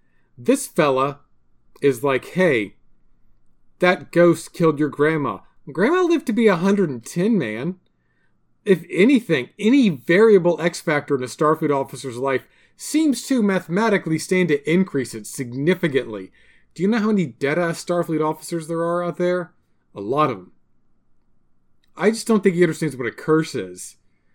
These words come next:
A candle that gives me orgasms from a hot dude? That's, that's the opposite of a problem. Would I rather my eyes be green? Eh, fifty fifty.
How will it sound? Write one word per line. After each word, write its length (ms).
A 80
candle 420
that 140
gives 180
me 140
orgasms 640
from 160
a 80
hot 260
dude? 360
That's, 440
that's 260
the 260
opposite 560
of 100
a 60
problem. 640
Would 100
I 40
rather 320
my 160
eyes 240
be 100
green? 500
Eh, 200
fifty 240
fifty. 400